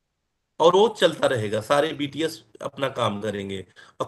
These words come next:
कोई भी बीटीएस में आप लोग note कर लीजिएगा, कोई भी बीटीएस हो, चाहे जीएसएमआर हो, चाहे जो हो, तो एक बीटीएस होगा, तो उसको connect करने के लिए क्या होगा, एक बीएससी होगा, जो भी आगे मैं पढ़ाऊंगा।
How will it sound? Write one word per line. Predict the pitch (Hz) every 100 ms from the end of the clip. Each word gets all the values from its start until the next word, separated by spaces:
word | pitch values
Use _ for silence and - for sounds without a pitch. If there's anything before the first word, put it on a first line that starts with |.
| -
कोई | 170 208
भी | 208
बीटीएस | 180 185 170 160 156
में | 160 190 -
आप | 156 147
लोग | 160
note | 160 170 170
कर |
लीजिएगा, | 127 127 135 170 185
कोई | - 185 208
भी | 196
बीटीएस | 170 147 151 147
हो, | 139
चाहे | 151 151
जीएसएमआर | 143 151 151 165 160 151 147
हो, | 147 151
चाहे | 147 135
जो | 127 135 131
हो, | 156 165 - _ -
तो | -
एक | - 196 180
बीटीएस | 185 175 196 190
होगा, | 190 185 196 247 - _ -
तो | 135
उसको | 160 - 202
connect | 196 185 185
करने | 196 196
के | 180
लिए | 190
क्या | 180 190
होगा, | 185 190 254
एक | 311 180
बीएससी | 160 160 - 147
होगा, | 117 107 107
जो | 123 151
भी | 160
आगे | 147 135
मैं | 139 120
पढ़ाऊंगा। | 113 101 92 92